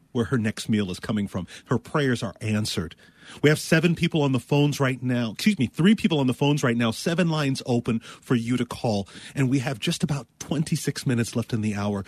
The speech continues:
We need you t-, we need you seven right now like never before. These families desperately need you. So will you join us?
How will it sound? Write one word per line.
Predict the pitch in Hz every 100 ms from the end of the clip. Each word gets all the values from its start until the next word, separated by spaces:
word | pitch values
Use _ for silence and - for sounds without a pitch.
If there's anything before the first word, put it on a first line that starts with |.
| - -
We | 123
need | 110 123 135 131
you | - 104 120 123
t-, | - - - 165
we | 117
need | 127 143 139
you | 127
seven | - 110 110 104 95
right | 107 110 107
now | 104
like | 98 98 -
never | 104 101
before. | 101 - 92
These | 127 120
families | 139 135 113 90
desperately | - 95 - 101 98
need | 95 90
you. | 87 82 - - - -
So | 135
will | 113
you | 107
join | 117 123
us? | 127 -